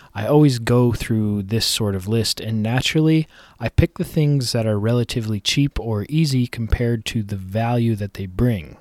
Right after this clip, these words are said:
Most of the time, I pick these out of just <laughs> laziness, and y-, you get to the point in the polish step where you're ready to move on to the next project and you just wanna finish. But yeah, these are, like, the first checkboxes that I check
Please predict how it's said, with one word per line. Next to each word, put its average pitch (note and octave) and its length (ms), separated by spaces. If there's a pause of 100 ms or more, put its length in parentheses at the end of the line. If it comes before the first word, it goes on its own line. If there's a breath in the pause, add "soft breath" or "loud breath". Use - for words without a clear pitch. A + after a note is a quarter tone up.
(120)
Most D#3+ 240
of G3 80
the - 60
time, E3+ 240
I C3+ 80
pick - 280
these B2+ 280
out A2+ 180
of A2+ 380
just - 460 (200)
<laughs> - 20
laziness, B2 1000
and A2 420 (460 loud breath)
y-, C3 80
you B2 300
get C#3+ 140
to C#3+ 100
the B2 80
point C#3 320
in B2 80
the A#2+ 80
polish C3 400
step - 260
where A#2 140
you're A2+ 120
ready A#2+ 280
to - 140
move A#2+ 180
on A#2+ 140
to A2+ 60
the G#2+ 80
next G#2+ 280
project C#3 480
and A2 100
you G#2+ 80
just G#2+ 240
wanna G#2+ 300
finish. - 600 (160)
But A#2+ 200
yeah, A#2+ 180
these D#3+ 220
are, F#3 60
like, E3+ 220
the B2 100
first - 480
checkboxes G#2 840
that G#2 140
I F#2+ 120
check - 560